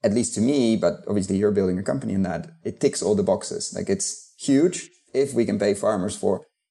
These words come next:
if there's a market, and I think I would love to hear a bit more on that. It's doable because we see it all around the world that despite all odds, <laughs> actually farmers are doing this. And it seems mostly neglected because people talk a lot about carbon, there's some offset, but it's a small market and very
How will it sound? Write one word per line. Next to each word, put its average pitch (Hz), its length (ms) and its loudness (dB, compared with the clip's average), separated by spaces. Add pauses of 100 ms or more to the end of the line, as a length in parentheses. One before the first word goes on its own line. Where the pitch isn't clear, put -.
(120)
if 139 140 2
there's 117 160 2
a 104 40 0 (140)
market, 104 240 0
and 87 80 2
I 104 60 2
think 104 120 0
I 104 40 2
would 104 120 2
love 98 180 2
to 101 120 -8
hear 104 200 0
a - 20 0
bit 98 160 0
more 98 160 -2
on 98 100 -2
that. 101 260 -4 (560)
It's - 240 0
doable 127 460 0
because 101 220 -4
we 104 100 0
see 110 300 -2
it 104 80 0
all 95 120 2
around 87 260 0
the 90 40 -2 (100)
world 101 220 0
that 92 240 -4 (500)
despite 104 440 0
all - 200 0
odds, - 420 -2
<laughs> - 60 -2
actually 117 220 -6
farmers 107 320 0
are 98 80 2
doing 110 240 2
this. 156 240 -2 (640)
And 127 160 2
it 110 120 0
seems 156 440 0
mostly 135 340 2
neglected 120 540 0
because 104 200 -4
people - 280 -2
talk 113 200 0
a 113 40 0
lot 104 140 2
about 98 200 0
carbon, 123 400 2
there's 101 200 0
some 107 120 -2
offset, 107 480 0
but 92 140 0
it's 98 180 -2
a 107 60 -4
small 110 220 0
market 101 360 2
and 92 180 -4
very 95 420 0